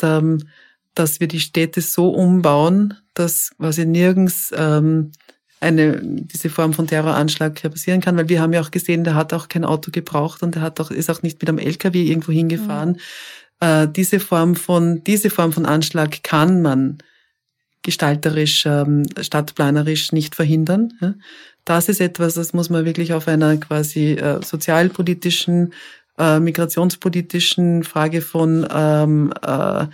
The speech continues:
Speaker 1: äh, rechtspolitischen, quasi auch was für Chancen haben, haben Menschen, was für sozusagen, wo, wo kann man Radikalisierungen sozusagen früher,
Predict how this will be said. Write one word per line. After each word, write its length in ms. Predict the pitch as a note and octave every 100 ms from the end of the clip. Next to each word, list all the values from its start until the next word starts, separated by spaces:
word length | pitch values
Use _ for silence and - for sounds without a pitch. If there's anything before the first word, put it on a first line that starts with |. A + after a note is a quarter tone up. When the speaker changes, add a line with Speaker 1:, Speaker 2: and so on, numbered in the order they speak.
| - - - _ -
Speaker 1:
äh, 100 | D#3+
rechtspolitischen, 1800 | D#3+ D3+ D3+ C#3 D#3 F3 E3+ - - - F3+ F3+ F3 F3 - F3 E3+ E3+
quasi 320 | E3+ E3 F3
auch 220 | B2+ D#3 -
was 200 | E3 -
für 100 | E3+
Chancen 460 | - D#3 F3 F#3
haben, 320 | F3 F3 E3+ -
haben 220 | D#3+ E3
Menschen, 500 | D#3+ D#3+ - - E3
was 260 | E3 D#3 -
für 280 | E3+ D#3+
sozusagen, 400 | D#3 - D#3+ D#3+
wo, 240 | D#3+ D#3+ -
wo 120 | D#3+
kann 260 | D#3 E3 D#3+
man 120 | D#3
Radikalisierungen 960 | D#3 D#3 D#3 D#3+ - E3+ D#3+ D#3+ D#3+ D#3+
sozusagen 420 | E3 - D#3 D#3
früher, 540 | - E3+ E3+ E3 E3